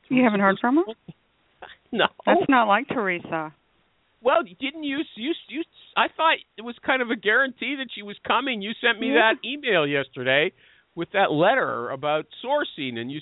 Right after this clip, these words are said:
Speaker 1: said, "Teresa's on the show tomorrow. We're gonna
Speaker 2: Yeah.
Speaker 1: talk about this and that." I thought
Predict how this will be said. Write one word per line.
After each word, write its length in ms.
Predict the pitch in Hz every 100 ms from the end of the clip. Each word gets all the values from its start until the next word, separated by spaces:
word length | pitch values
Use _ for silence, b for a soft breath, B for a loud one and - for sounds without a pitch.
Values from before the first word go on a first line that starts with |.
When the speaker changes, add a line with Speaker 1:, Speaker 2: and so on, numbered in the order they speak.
| -
Speaker 1:
said, 160 | 220 202
"Teresa's 460 | 175 175 214 196 190
on 160 | 156
the 80 | 131 -
show 180 | 269 302
tomorrow. 540 | 277 254 254 262 247 202
We're 200 | 147 - -
gonna 340 | 311 339 143 392
Speaker 2:
Yeah. 40 |
Speaker 1:
talk 240 | 156 147 139
about 220 | 139 135 -
this 120 | 190
and 160 | 165 160
that." 220 | 254 302
I 80 | 285 -
thought 220 | 254 285